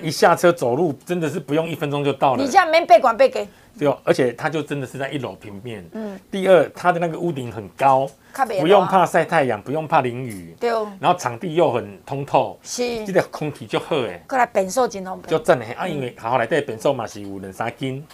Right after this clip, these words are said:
Speaker 1: 啊，咱拢会去替伊打扫、变好清气，这部分咱拢会特别做得足好诶。
Speaker 2: 嗯，嗯，嗯。
Speaker 1: 所以真正是这个、这个原因吼，希望讲大家真正来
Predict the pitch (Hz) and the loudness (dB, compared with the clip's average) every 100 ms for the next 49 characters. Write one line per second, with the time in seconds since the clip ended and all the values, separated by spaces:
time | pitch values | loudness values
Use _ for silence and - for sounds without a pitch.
0 | - - 147 170 165 160 113 107 143 156 | -18 -4 0 0 0 -2 -4 -6 -6 -4
1 | 127 113 - 131 117 90 160 117 104 - | -4 -4 -4 -4 -6 -8 -8 -10 -10 -14
2 | 104 - 95 80 - - - 147 110 131 | -16 -14 -16 -18 -20 -16 -8 -4 -4 -4
3 | 147 131 - - - 131 123 120 233 226 | -4 -6 -8 -12 -10 -6 -6 -6 -6 -4
4 | 214 - 214 208 208 185 185 202 170 160 | -4 -4 -10 -14 -16 -16 -4 0 2 2
5 | 185 139 117 _ _ _ - 185 143 - | 0 -2 -8 _ _ _ -6 -4 -4 -8
6 | _ 185 170 139 123 135 139 123 104 127 | _ -2 0 0 -2 -6 -6 -6 -6 -6
7 | 113 117 147 147 110 113 - 120 143 120 | -6 -4 -4 -4 -6 -6 -8 -6 -4 -4
8 | 101 113 | -4 -6